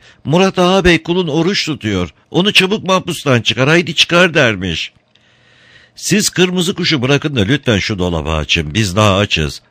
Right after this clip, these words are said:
Hanım hanımcık hizmet etmelisiniz. Soframızı bari kurun." "Baş üstüne." Mediha dolabı açtı, sahanları çıkardı. Gaz ocağını yakan amcasına bunları sırayla taşıdı.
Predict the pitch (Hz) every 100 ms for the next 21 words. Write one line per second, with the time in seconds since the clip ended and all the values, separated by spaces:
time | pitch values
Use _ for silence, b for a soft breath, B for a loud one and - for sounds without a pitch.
0 | - 120 175 151 156 135 147 139 110 160
1 | 175 156 120 101 90 87 82 - 113 135
2 | 147 147 175 147 92 85 - 78 76 71
3 | - b b b b b - 190 226 220
4 | - 160 151 151 147 - _ _ B B
5 | B B B - 170 196 190 165 160 151
6 | 135 85 - 117 - 92 87 82 80 80
7 | - - 69 69 64 73 67 b b -
8 | 175 151 92 76 73 78 76 76 87 101
9 | 95 80 76 80 87 90 131 131 131 139
10 | 120 110 101 82 - 78 69 71 69 65